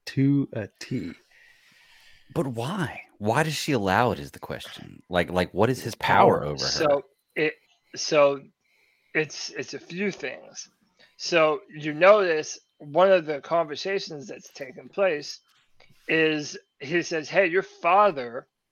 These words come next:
Speaker 3: has a spy ring that's going on." And by
Speaker 1: Mm-hmm.
Speaker 3: the way, which is a hundred percent true, because if you notice, like, when Daemon and Rhaenyra were caught getting it on in the brothel,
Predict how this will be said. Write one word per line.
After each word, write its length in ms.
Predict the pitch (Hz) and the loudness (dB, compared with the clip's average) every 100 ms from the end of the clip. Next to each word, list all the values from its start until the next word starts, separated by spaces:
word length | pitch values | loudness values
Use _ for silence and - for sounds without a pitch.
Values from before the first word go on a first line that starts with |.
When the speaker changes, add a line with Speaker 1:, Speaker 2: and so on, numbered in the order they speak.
| _ _ _ | _ _ _
Speaker 3:
has 440 | - 151 147 143 151 | -2 2 2 0 -8
a 120 | 160 | -10
spy 460 | - - 214 208 208 | -10 -2 0 4 4
ring 360 | 160 135 - - _ _ _ _ _ _ _ - | 2 -4 -14 -20 _ _ _ _ _ _ _ -4
that's 360 | - 151 - - 165 | 2 2 0 -16 -8
going 380 | 156 143 135 135 | -4 -4 -6 -10
on." 420 | 123 120 135 - _ _ - | -10 -12 -16 -20 _ _ -2
And 160 | 175 | 6
by 160 | 185 185 | 8 8
Speaker 1:
Mm-hmm. 80 | 180 | 6
Speaker 3:
the 60 | |
way, 180 | 190 208 | 2 2
which 220 | 190 190 233 | 2 -2 -6
is 100 | 196 | -4
a 60 | |
hundred 260 | 156 170 185 | -2 -2 -4
percent 340 | 170 180 165 160 | -8 -6 -6 -4
true, 180 | 240 175 | -4 -4
because 340 | 165 175 151 | -4 -6 -6
if 140 | 170 | -10
you 60 | 170 | -10
notice, 440 | 160 196 180 175 185 | -6 -6 -6 -8 -4
like, 160 | 170 143 | -4 -4
when 280 | 151 151 139 | -8 -8 -8
Daemon 420 | 151 160 170 165 | -6 -6 -6 -6
and 140 | 156 143 | -6 -4
Rhaenyra 600 | 147 147 151 160 175 175 - - - | -4 0 2 2 0 -2 -10 -20 -8
were 140 | - - | -6 -2
caught 300 | - 160 147 147 | 4 4 4 -6
getting 280 | 165 170 165 | -4 -4 -2
it 100 | 156 | -2
on 340 | 139 147 160 156 | 0 0 -2 -4
in 120 | 151 | -8
the 80 | 135 | -10
brothel, 720 | 123 139 139 147 190 190 208 | -6 0 0 0 0 0 -2